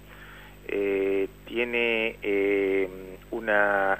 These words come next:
nueva línea crediticia que se llama Garantía para Alquileres específicamente. Y que bueno, entre las cuestiones más salientes está, eh, destinado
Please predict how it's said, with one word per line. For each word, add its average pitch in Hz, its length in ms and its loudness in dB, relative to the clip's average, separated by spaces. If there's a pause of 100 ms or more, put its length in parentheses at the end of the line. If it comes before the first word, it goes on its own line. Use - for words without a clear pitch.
nueva 101 720 8
línea 107 400 -2
crediticia 104 640 0
que 101 120 -2
se - 160 -8
llama 113 300 4
Garantía 110 540 4
para 107 180 6
Alquileres 104 580 0
específicamente. 87 1080 -10 (840)
Y - 100 -10
que - 100 0
bueno, 110 320 4 (360)
entre 95 1400 2 (240)
las 98 180 4
cuestiones 120 640 0
más 113 320 6 (200)
salientes 131 680 4 (560)
está, 117 640 12 (1040)
eh, 107 120 -2
destinado 135 720 6